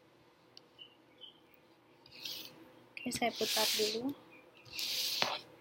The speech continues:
Oke, di sini untuk teman-teman ada yang sudah menikah, ya, yang sudah menikah. Terus kemudian ada, eh,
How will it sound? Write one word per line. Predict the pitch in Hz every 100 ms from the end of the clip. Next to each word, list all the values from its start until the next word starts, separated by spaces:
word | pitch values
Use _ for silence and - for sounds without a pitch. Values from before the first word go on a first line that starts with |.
| - - - - - - - - - - - - - - - - - - - - - - - - - - - - - - - -
Oke, | 269 233
di | 247
sini | 277 339
untuk | 294 -
teman-teman | 240 233 240 277 233
ada |
yang | 214 220 220 233
sudah | 240 214
menikah, | 214 202 202 196 - - - -
ya, | 208 196 208
yang | 208
sudah | 226 208
menikah. | 202 196 - 226 - - -
Terus | 226
kemudian | - 214 208 208 214 220 226 214
ada, | 208 208 202 196 190 196
eh, | 190